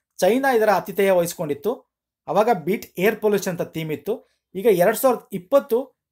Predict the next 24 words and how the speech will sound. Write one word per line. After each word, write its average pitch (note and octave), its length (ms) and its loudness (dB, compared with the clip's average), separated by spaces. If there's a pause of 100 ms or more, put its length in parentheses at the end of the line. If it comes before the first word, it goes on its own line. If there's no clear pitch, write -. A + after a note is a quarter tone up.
ಕೊಲಂಬಿಯಾ C4 800 0
ಮತ್ತೆ F3 260 -4
ಜರ್ಮನಿ G3 500 0
ಆತಿಥೇಯ G3+ 420 0
ವಹಿಸ್ಕೊಂಡಿದೆ. F3+ 760 -2
ಕೊಲಂಬಿಯಾ G#3+ 460 -2
ಮತ್ತೆ G3+ 680 -6
ಜರ್ಮನಿ G3+ 500 0
ಆತಿಥ್ಯ G#3 540 -8
ಇದನ್ನ F3+ 220 -4 (680)
ಹೋಸ್ಟ್ G3 320 -4
ಮಾಡಿರ್ತಕ್ಕಂಥ E3 500 -6
ಕಂಟ್ರೀಸು. D3+ 600 -10 (320)
ಇದರ D#3+ 220 2
ಥೀಮು A3+ 320 -2
biodiversity, D#3 800 0
nature G3+ 440 -4
and G#3 140 -6
biodiversity D#3 580 -4
ಅಂತ F3 120 -10
ಹೇಳ್ತಾರೆ. A#2 240 -14
ಅಂದ್ರೆ - 440 -16 (200)
ಜೀವ B3 220 2 (160)
ವೈವಿಧ್ಯತೆ G3+ 800 -2